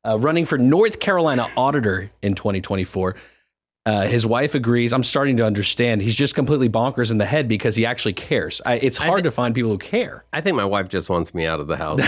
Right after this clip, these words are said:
Speaker 1: <laughs> Make it easier. Yes, go do an elected position that will probably take up a significant portion of your time.
Speaker 2: <laughs>
Speaker 1: Uh, number six on the list, as I put into Chat G P, G P T,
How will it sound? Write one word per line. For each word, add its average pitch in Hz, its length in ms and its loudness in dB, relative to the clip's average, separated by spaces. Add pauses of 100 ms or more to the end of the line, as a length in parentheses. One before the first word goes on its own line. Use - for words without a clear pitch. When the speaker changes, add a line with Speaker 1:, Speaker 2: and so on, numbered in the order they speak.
(180)
Speaker 1:
<laughs> 151 100 4 (500)
Make 160 420 2
it 143 80 2
easier. 139 480 2 (240)
Yes, 170 320 2
go 185 220 4
do 220 220 4
an 180 160 4
elected 151 520 2
position 143 440 2
that 127 120 4
will 120 140 2
probably 160 420 2
take 139 240 0
up 120 100 0
a 117 80 4
significant 135 720 0
portion 139 320 0
of 117 140 2
your 113 120 2
time. 95 520 -2
Speaker 2:
<laughs> - 40 -20
Speaker 1:
Uh, 123 340 0 (300)
number 202 280 4
six 254 300 0
on 247 100 2
the 226 80 6
list, 202 240 4
as 160 120 2
I 151 60 4
put 170 180 0
into 156 160 4
Chat 151 300 0
G 143 180 0
P, 135 240 0 (220)
G 135 240 0
P 143 300 -2
T, 110 420 2